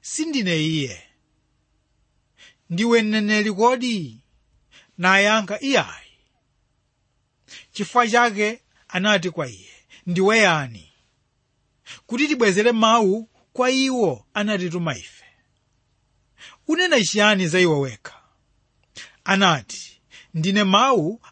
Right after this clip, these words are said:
a wofuwula m'chipululu, 'Lungamitsani njira ya Mbuye,'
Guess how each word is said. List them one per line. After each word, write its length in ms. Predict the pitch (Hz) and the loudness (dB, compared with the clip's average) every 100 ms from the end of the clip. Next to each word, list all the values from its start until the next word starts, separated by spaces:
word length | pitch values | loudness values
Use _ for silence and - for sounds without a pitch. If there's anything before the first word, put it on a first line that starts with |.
| - | -4
a 100 | 208 | 0
wofuwula 640 | 214 226 - 226 220 214 | 2 0 -4 -2 0 2
m'chipululu, 720 | 170 - 147 196 139 123 123 _ _ - - | 0 -6 -6 -4 -4 -6 -14 _ _ -20 -12
'Lungamitsani 840 | 175 208 240 233 233 - 226 220 208 | -4 -2 0 0 -2 -2 0 2 0
njira 260 | 196 202 | 2 4
ya 120 | 208 | 4
Mbuye,' 540 | 208 185 196 151 - | 2 2 2 2 -2